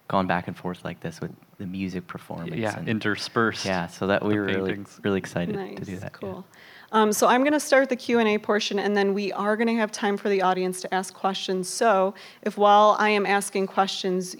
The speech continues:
Speaker 3: you start to think about things that we're not getting to, you will have a chance to ask those, um, and so make sure you hold on to them, and we will get to them. Um, but diving right in, um, so you both talked a little bit about your creative process,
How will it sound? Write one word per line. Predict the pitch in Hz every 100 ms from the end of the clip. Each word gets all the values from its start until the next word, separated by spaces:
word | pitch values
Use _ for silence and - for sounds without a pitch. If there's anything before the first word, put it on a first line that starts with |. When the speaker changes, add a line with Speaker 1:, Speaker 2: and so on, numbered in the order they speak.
| 190
Speaker 3:
you | 214 214 220
start | - 208 202
to |
think | 208 185
about | 185 175 -
things | 196 185
that | 170
we're | 180
not | 175 175
getting | 196 196 202
to, | - 233 233 - - -
you | 202
will | 196
have | 196 185
a |
chance | - 180 180
to | - 170
ask | 196 - 202
those, | 196 196 196 -
um, | 170 170 175
and | 180
so | 175 180
make | 180 180
sure | 190
you | 180
hold | 185 190
on | 185
to | 175
them, | 185 175
and | 170
we | 175 175
will | 175 180
get | 180 254
to | -
them. | 233 - 202 - - - - - -
Um, | - 202 190 196
but | 220 196
diving | 220 226 240 240
right | 220 208
in, | 190 185 180 214 226 -
um, | 185 175 175 175 175 - - -
so | - 240
you | 226 233
both | 220 233 240
talked | - 226 226
a |
little | 208 196 196
bit | 190 185 -
about | 180 175 185
your | 185
creative | 180 - 180 185 185
process, | 196 - 202 - 104 214 -